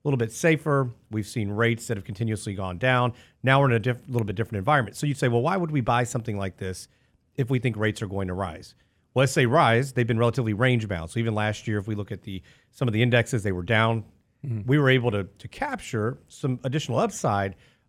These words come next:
Speaker 1: by trading them within their ranges. So what we mean by that is, so like T L T, for instance, we would purchase that as bond or as rates would become very overdone. And you may say, "Well, how do we know they're overdone?" Well, if you look at technical indicators, you look at some charts,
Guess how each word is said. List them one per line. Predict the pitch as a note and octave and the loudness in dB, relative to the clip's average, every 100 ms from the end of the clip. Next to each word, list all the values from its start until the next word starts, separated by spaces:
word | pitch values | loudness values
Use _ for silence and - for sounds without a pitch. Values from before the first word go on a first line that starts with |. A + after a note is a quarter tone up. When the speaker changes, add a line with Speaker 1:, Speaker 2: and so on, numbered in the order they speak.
| _ - | _ 0
Speaker 1:
by | C#3 | 0
trading | - A3+ C#4+ B3+ | 0 -2 -2 -2
them | C#3 B2+ | 0 0
within | B2 C#3 B2+ | 0 0 2
their | A2+ | 2
ranges. | B2 C3+ G2 - - _ _ _ _ _ | 2 0 -2 -10 -20 _ _ _ _ _
So | - | -2
what | D#3 F#3 | 0 2
we | D#3+ | 0
mean | B3+ | 0
by | A#3+ C3 | 2 2
that | A#2+ A2 | 2 2
is, | A#2 - | 0 -2
so | - | -2
like | C3+ A#2+ - | 0 0 -2
T | G3+ | 0
L | F#3 | 0
T, | C#3 D3+ | 2 -2
for | A#2 | -2
instance, | G2 - - F#2+ - _ _ _ - | -4 -6 -14 -18 -20 _ _ _ 0
we | E3 | 2
would | D3+ | 2
purchase | - C4 - D3+ - | 0 -2 0 -4 0
that | A2 G#2+ | 2 2
as | A2 | 0
bond | - C3 E3 D#3+ C#3 A#2 | -2 0 2 2 0 -2
or | A2+ | -2
as | G#2+ A2 | -2 -2
rates | C3 D#3+ - | 0 0 -4
would | B2 | -8
become | A2 A2 A#2 F#2 | -6 -4 -4 -2
very | B2 C3+ B2 | 0 0 0
overdone. | A2+ G#2 F2+ - E3 F2 - _ _ _ _ _ - | -2 -2 -4 -2 -2 -2 -8 _ _ _ _ _ 0
And | |
you | D3+ | 4
may | D#3 | 4
say, | D3+ | 6
"Well, | A#2+ | 4
how | E3+ | 4
do | E3 | 4
we | D#3+ | 4
know | D3 | 4
they're | C3 | 4
overdone?" | A#2 G#2+ C3 G2 | 2 2 2 2
Well, | G2 | -2
if | F#2 | -4
you | A2+ | -4
look | A2+ | -4
at | A2+ | -4
technical | A#2 A2 G#2 A2 | -4 -4 -2 0
indicators, | D3+ C#3+ C#3+ B2+ A#2+ - - _ - | 0 2 4 4 0 -4 -20 _ -4
you | A#2+ | -2
look | G#2+ | -2
at | - | -4
some | G2+ | -6
charts, | - F3+ E3+ - | 2 4 4 -2